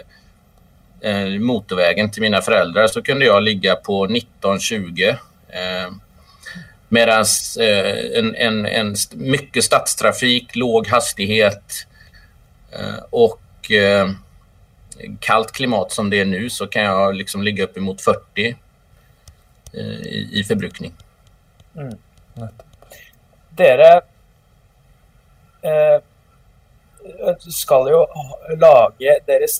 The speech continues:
Speaker 2: egne elektromotorer, eh, har jeg lest.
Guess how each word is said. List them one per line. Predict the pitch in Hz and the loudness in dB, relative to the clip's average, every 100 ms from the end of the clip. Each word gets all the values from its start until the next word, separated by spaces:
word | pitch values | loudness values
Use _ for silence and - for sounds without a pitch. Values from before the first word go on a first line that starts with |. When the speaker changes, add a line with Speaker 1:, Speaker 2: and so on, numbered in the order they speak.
| - | -4
Speaker 2:
egne | 143 127 110 - 123 - | 0 0 0 -4 -6 -4
elektromotorer, | 135 113 - 135 131 147 151 196 - _ _ _ _ _ - | -8 -10 -12 -14 -6 -2 0 0 -2 _ _ _ _ _ -12
eh, | 139 139 135 131 131 | -8 -6 -2 0 4
har | 135 | 6
jeg | 127 | 6
lest. | - - | 2 -2